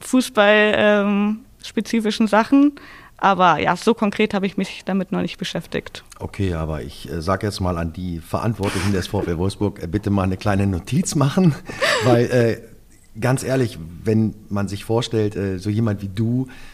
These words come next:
Speaker 2: mit der Geschichte im Verein, äh, mit dem aktiven Teilnehmen am Fußball hier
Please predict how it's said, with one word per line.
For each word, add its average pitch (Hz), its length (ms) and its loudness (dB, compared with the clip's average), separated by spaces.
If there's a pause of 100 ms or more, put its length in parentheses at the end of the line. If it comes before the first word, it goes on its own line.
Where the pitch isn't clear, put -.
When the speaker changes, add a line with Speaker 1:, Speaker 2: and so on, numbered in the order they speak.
Speaker 2:
mit 104 180 -4
der 110 100 0
Geschichte 104 440 -4
im 110 160 -2
Verein, 110 560 -2
äh, 101 140 -2
mit 104 280 -2
dem 101 360 -2 (300)
aktiven 139 800 2
Teilnehmen 123 540 2
am 110 160 0
Fußball 123 460 -2
hier 117 320 0